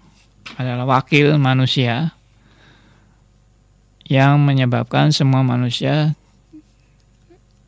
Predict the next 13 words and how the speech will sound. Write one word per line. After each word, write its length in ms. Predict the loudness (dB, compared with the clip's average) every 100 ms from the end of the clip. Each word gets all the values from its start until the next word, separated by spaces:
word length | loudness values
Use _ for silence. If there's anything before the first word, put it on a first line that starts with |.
| _ _ _
eh, 880 | -6 -6 -6 -8 -8 -8 -10 -8 -8 -6
lahir 400 | -2 -2 0 0 0
sebagai 580 | -2 -4 -6 -6 -8 -8 -6
orang 240 | -4 -4
berdosa. 600 | -6 -8 -8 -8 -10 -12 -18 _ _ _ _ _ -20 -20 -20 _ _ _ _ _ _ _ _ -14
Karena 800 | -8 -6 -2 0 2 2 0 -4 -14 _ _ _ _ -6
pengertian 480 | -2 -2 -2 -2
iman 240 | -2 -2 -2
Kristen 480 | -2 -4 -2 -2 0
tentang 320 | -2 -4 -6
dosa 400 | -8 -4 -2 0
itu 160 | -2
bukan 400 | -4 -4 -6 -8